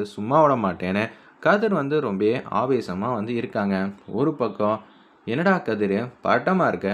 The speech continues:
அப்படின்னு சொல்லி நம்ம மாயா வந்து விசாரிச்சுட்டு இருக்காங்க. "அதெல்லாம் ஒண்ணும் இல்ல." "இல்லையே, நீ ஏதோ ஒரு விஷயத்த வந்து மறைக்கிற மாதிரி தான் தெரியுது." "அப்படியெல்லாம் ஒண்ணும் இல்ல, ரகுராம் எப்போதும் இது மாதிரிலாம் டான்ஸ் ஆடி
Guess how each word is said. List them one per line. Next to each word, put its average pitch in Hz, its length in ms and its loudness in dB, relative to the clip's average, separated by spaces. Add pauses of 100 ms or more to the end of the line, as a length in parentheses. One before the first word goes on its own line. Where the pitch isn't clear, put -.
(120)
அப்படின்னு 107 320 -4
சொல்லி 123 240 -4
நம்ம 156 180 -4
மாயா 151 320 0
வந்து 151 200 0
விசாரிச்சுட்டு 143 460 -2
இருக்காங்க. 127 300 -2 (1000)
"அதெல்லாம் 190 440 4
ஒண்ணும் 175 200 2
இல்ல." 117 140 2 (260)
"இல்லையே, 143 380 2 (120)
நீ 98 140 -4
ஏதோ 117 200 2
ஒரு 156 160 4
விஷயத்த 143 280 -2
வந்து 120 220 -2
மறைக்கிற 127 380 0
மாதிரி 101 220 0
தான் 120 220 -2
தெரியுது." 104 300 2 (440)
"அப்படியெல்லாம் 147 680 2
ஒண்ணும் 131 260 -4
இல்ல, 117 180 0 (480)
ரகுராம் 120 500 0 (180)
எப்போதும் 147 480 2
இது 110 120 -2
மாதிரிலாம் 101 480 0 (120)
டான்ஸ் 113 360 -2
ஆடி 95 240 -2